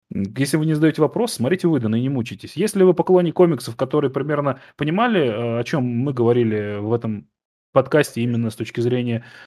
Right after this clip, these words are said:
раскрытия способностей, параллели с комиксами, каких-то другими проектами, вот как раз, э, Снайдера, тогда смотрите, э, этот фильм, и версия Зака Снайдера, по моему мнению,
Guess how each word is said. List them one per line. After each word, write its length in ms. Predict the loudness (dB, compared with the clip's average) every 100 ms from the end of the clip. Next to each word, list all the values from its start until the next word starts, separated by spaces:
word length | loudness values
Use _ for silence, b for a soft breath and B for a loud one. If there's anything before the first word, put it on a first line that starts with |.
| B
раскрытия 500 | 0 0 2 2 2
способностей, 800 | -2 0 4 4 2 -4 -4 -4 0
параллели 420 | 2 2 2 -2
с 60 | 0
комиксами, 840 | 0 2 -2 -4 -2 -2 -2 -4 b b
каких-то 420 | -10 -6 -6 -4
другими 420 | -2 0 0 0 0
проектами, 760 | 0 0 -2 -6 -6 -4 -6 -8
вот 120 | -12
как 160 | -8
раз, 240 | -6 -8 -10
э, 240 | -14 -14 -16 _
Снайдера, 520 | _ -6 -4 -6 -10 -12 _ _ -6
тогда 220 | -2 0
смотрите, 720 | 0 0 0 0 0 0 -2 -6 B B
э, 100 | 0 2
этот 260 | 4 2
фильм, 400 | -2 -2 0 -2 -2
и 360 | -4 -2 0 0 0 0 0
версия 320 | 0 0 0
Зака 220 | -2 -2
Снайдера, 720 | -2 -2 0 2 2 0 -2
по 100 | -4
моему 300 | -4 -2 -2
мнению, 460 | -2 -2 -2 -2